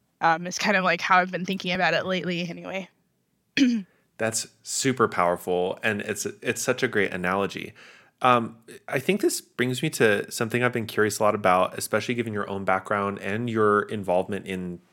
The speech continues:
Speaker 2: these communities. Like, what sorts of hiring profiles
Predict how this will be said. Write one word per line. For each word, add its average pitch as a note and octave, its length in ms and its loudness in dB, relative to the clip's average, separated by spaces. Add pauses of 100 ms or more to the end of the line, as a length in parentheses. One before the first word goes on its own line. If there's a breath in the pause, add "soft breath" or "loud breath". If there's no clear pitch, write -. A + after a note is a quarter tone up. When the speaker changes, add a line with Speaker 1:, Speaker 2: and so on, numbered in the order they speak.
Speaker 2:
these F#2 240 -6
communities. G2+ 640 -4
Like, F#2+ 220 -2 (400 loud breath)
what B2 500 4
sorts C3 440 0
of F#2+ 500 -2 (420 soft breath)
hiring A#2 760 0
profiles D2 1080 -4